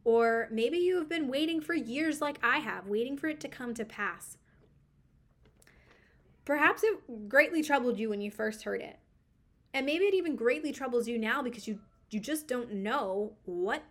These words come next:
this is and what this should look like and, and when this is gonna happen. And it's like,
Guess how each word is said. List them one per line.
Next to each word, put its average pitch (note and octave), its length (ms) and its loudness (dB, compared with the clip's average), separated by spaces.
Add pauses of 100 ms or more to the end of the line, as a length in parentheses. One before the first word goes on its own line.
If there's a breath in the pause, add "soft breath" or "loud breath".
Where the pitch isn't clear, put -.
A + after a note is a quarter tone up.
this G3+ 240 -6
is G#3 360 0
and F#3 140 -10
what A#3 180 -8
this F#4+ 160 -2
should A3+ 220 -6
look C#4+ 220 -2
like A#3+ 280 -4
and, F#3 180 -10 (360 loud breath)
and G#3 240 -4
when E4 320 4
this E4+ 180 0
is B3 100 -8
gonna A3+ 180 0
happen. G3+ 380 -4
And G3+ 160 -4
it's G#3 120 -6
like, A#3+ 220 -4